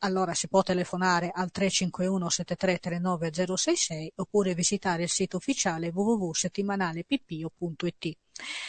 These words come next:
Vi dico anche, vi ricordo come, eh, acquistare le pubblicazioni della Casa Mariana Editrice, telefonando al numero, mandando un messaggio, sempre lo stesso numero, al tre otto otto nove zero uno sette quattro tre tre,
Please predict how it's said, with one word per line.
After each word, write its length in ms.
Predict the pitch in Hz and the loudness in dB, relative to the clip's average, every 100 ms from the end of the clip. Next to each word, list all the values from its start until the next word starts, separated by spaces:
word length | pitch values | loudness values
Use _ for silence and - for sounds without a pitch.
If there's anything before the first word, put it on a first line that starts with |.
| - | -10
Vi 120 | - 180 | 0 2
dico 260 | 196 208 | 6 10
anche, 400 | 202 208 202 196 | 10 10 8 4
vi 80 | 185 | 4
ricordo 500 | 180 - 196 180 180 | 4 6 6 6 0
come, 540 | - 190 196 190 180 - - - - | 4 6 6 6 2 -2 -14 -16 -4
eh, 300 | 208 190 185 | 2 4 4
acquistare 640 | 190 - 190 - 208 190 | 2 4 6 8 10 8
le 100 | 185 | 6
pubblicazioni 720 | - 180 180 190 - 202 196 | 2 0 2 2 4 4 4
della 220 | 170 175 170 | 2 0 0
Casa 340 | 190 180 170 | 0 0 0
Mariana 440 | 170 170 180 170 | 0 2 2 2
Editrice, 640 | 170 277 - 359 403 214 165 - - - | 0 0 4 4 6 4 2 -4 -20 -4
telefonando 920 | 185 180 202 190 190 185 180 180 - | 0 2 2 2 2 2 2 2 0
al 160 | 180 180 | -2 2
numero, 360 | 214 185 175 | 2 2 2
mandando 340 | 175 180 180 175 | 0 0 0 0
un 60 | |
messaggio, 600 | 175 - 196 175 160 170 | 0 2 2 2 0 -2
sempre 300 | - 185 180 | 0 2 2
lo 100 | 170 | 0
stesso 340 | - 185 - 175 | 0 0 2 2
numero, 400 | 196 180 170 165 | 2 2 0 0
al 220 | 170 175 | -4 -2
tre 180 | 196 185 | 2 2
otto 300 | 175 - 185 | 2 2 2
otto 460 | 175 - - 156 - - - | 2 -2 -10 -10 -12 -20 -6
nove 280 | 185 196 180 | 2 4 4
zero 300 | 160 180 196 | 4 4 4
uno 160 | 190 175 | 2 2
sette 340 | - 175 196 | 0 0 0
quattro 380 | - 180 - 170 | 2 2 2 -4
tre 220 | - 320 | -2 -2
tre, 260 | - 160 | -2 -6